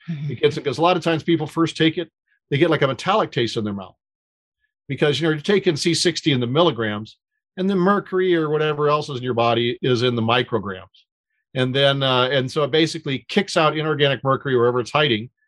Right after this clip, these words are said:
Speaker 2: and then prevents its redeposition so the body can grab it and kind of eliminate it. And people that have been taking C sixty for a significant long time, when they do heavy metal tests, like with their hair or stuff, they have
Speaker 1: Yeah.
Speaker 2: really, really low levels of,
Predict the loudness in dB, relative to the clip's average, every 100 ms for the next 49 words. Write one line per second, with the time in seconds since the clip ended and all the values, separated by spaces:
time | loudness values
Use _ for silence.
0 | _ _ -8 -2 0 -2 0 0 2 2
1 | -2 -4 -2 2 2 2 0 0 0 -4
2 | -2 2 4 2 -2 0 2 2 2 0
3 | -2 -2 -2 -2 0 0 -4 -10 _ _
4 | _ _ _ -4 -2 0 0 0 0 -2
5 | -2 0 0 2 -2 0 0 -2 -6 -4
6 | -4 -2 -2 0 -2 -2 0 0 2 0
7 | 0 0 0 2 0 0 0 2 2 2
8 | 2 0 0 0 0 -2 -14 _ _ _
9 | -8 -4 -2 -2 0 2 0 0 -2 0
10 | 0 0 0 0 2 2 2 2 2 2
11 | 2 0 -2 -8 -12